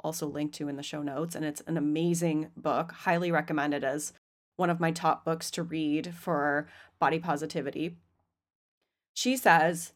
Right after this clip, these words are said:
"Body currency is this. We are taught that as a society, that if we achieve the ideal body that we see in traditional media and not before, we will then obtain love,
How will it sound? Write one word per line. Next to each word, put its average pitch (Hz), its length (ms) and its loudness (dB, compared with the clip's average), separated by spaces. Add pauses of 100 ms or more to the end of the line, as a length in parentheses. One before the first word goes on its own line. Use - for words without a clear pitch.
(100)
"Body 190 240 8
currency 175 720 0
is 151 520 -2
this. - 420 -4 (240)
We 214 160 6
are 214 120 10
taught 233 400 6
that 214 160 2
as 180 200 4
a 190 40 -4
society, 160 800 2 (220)
that 175 240 2 (100)
if 220 320 4
we 202 160 6
achieve 180 400 -2
the 170 180 -2
ideal 180 440 4
body 151 540 0
that 170 160 4
we 202 120 2
see 180 260 -4
in 165 100 2
traditional 175 500 -2
media 147 500 2
and 160 180 -2
not 185 280 4
before, 170 640 2 (420)
we 202 80 2
will 190 180 2
then 190 220 4
obtain 175 480 0
love, 190 400 6